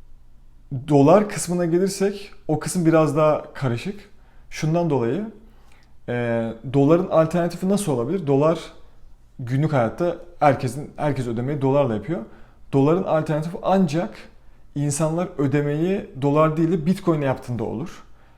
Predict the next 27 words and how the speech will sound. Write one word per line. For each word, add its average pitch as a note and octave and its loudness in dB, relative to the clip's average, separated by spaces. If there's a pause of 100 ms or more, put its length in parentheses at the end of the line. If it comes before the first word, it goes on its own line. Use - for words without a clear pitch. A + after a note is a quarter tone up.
(160)
E, A#2+ -6
ama D#3 0
tabii E3 0
Bitcoin'in E3 0
öyle D#3 2
bir D#3 -2
iddiası C#3+ 2
da B2+ 0
var. G2+ -2
Hani G2+ -4
"Biz A#2+ -4
doların B2 0
alternatifi B2 -4
olacağız, G2+ -6
Bitcoin A#2+ -4
kullanılacak." G2+ -8
diyorlar. G#2 -6 (640)
Şimdi D3+ -2 (520)
gelelim G3 6
ikinci E3 0
kısma. A#2+ -6
İkinci F3+ -2
kısımda F3 -2 (360)
Bitcoin F#3 2
neden D#3+ 2
arttı? D3+ -4 (580)
Neden C#3+ 2